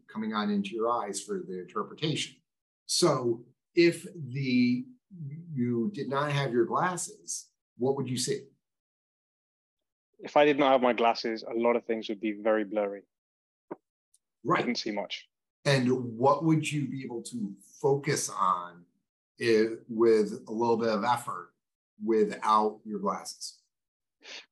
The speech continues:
Speaker 2: I would be able to focus on things that are fairly near to me. Things that
Speaker 1: Mm-hmm.
Speaker 2: are further away, I can make out the shape. And so because I can make out the shape and because I can make out generally what it looks like, I have a pretty good shot at knowing what it is.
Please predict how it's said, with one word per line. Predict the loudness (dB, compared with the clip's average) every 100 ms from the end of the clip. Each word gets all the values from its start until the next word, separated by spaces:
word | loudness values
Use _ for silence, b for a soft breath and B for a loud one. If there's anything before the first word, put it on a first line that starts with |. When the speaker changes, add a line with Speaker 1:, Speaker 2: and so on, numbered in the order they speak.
| _ 0
Speaker 2:
I | 4
would | 6
be | 8
able | 6 4
to | 2
focus | 4 4 4 2
on | 4 4 2
things | 2 2 4
that | 0
are |
fairly | 0 4 6 6
near | 2 0 -2
to | -2
me. | -4 -4 -8 _
Things | 2 2 4
that | 2
Speaker 1:
Mm-hmm. | 4
Speaker 2:
are | 4
further | 4 2
away, | 2 2 0 0 -6 _
I | -8
can | -6 -4 -2 0 -2 -4 -8
make | -4 -2 -2 -2
out | -2 -2 -4 _ _ _ _ -12
the | -10
shape. | -4 2 2 0 -6
And | -4
so | -2
because | -2 0 0
I |
can | 0 2
make | 0 0
out | -4
the |
shape | -4 -4 -4 -6
and | -8
because | -8 -4 -2
I | -2
can | 0 0
make | 0 0 0
out | 0 -2 _ _ _ _ -4
generally | 2 4 4 2 0
what | 0
it | -2
looks | -4 -6 -4
like, | -4 -4 -2
I | 2
have | 2
a | 0
pretty | 0 0 -2
good | -2 -6 -6 -6
shot | 0 0 0 -2
at | -4
knowing | -4 -4 -4 -4
what | -4
it | -4
is. | -6 -6 -10